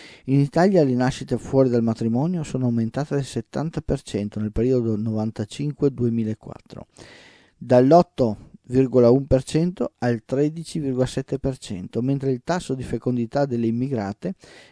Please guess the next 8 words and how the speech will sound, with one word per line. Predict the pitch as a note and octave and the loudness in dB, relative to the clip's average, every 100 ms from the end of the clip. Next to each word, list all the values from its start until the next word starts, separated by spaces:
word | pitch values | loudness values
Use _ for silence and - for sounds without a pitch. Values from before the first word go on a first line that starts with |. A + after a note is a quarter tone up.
| - | -2
è | C#3 | 0
molto | C#3 F#3 F#3 C#3 | 6 6 6 2
più | B2+ C#3 | 2 2
elevato | F3+ C#3 F#2 - | 2 0 -6 -8
di | B2 A#2+ | -8 -8
quello | A2 G2+ F#2+ G2 | -8 -8 -8 -14
delle | - A2 G#2+ G#2 A2 - | -14 -8 -8 -6 -8 -10
italiane. | A2 - G#2+ G2+ E2 D2 D2+ | -14 -12 -12 -10 -14 -14 -16